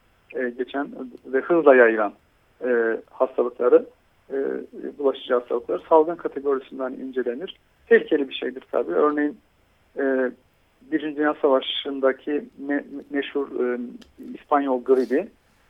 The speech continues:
e, yaklaşık yüz milyon insanın ölümüne yol açtığı tahmin ediliyor. E, kimilerine göre kırk milyon, kimilerine göre yüz milyon. Bu rakam. E, çok büyük bir, e, rakam. Bu salgın hastalıklar kitlesel ölümlere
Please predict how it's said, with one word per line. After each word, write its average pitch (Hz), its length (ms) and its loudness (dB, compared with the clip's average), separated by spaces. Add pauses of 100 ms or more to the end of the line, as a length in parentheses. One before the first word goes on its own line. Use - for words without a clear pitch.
(160)
e, 139 320 2 (400)
yaklaşık - 440 -2
yüz 165 200 -10
milyon 135 360 -4
insanın 151 440 -4
ölümüne 147 360 -4
yol 151 200 0
açtığı 127 500 -4
tahmin 131 320 -2
ediliyor. 120 520 -6 (220)
E, 131 40 -10 (500)
kimilerine 123 400 -2
göre 123 260 -8
kırk - 240 -8
milyon, 120 340 -10
kimilerine 127 440 -10
göre 120 260 -4 (300)
yüz 131 180 -12
milyon. 117 240 -10 (120)
Bu 123 160 -12 (100)
rakam. - 280 -8 (540)
E, 147 80 -2
çok - 280 -12
büyük 190 220 -14
bir, 147 140 -4
e, 135 360 -12
rakam. 135 360 -4
Bu 208 40 -14
salgın 180 280 4
hastalıklar 170 600 0 (1000)
kitlesel 180 440 -4
ölümlere 165 540 4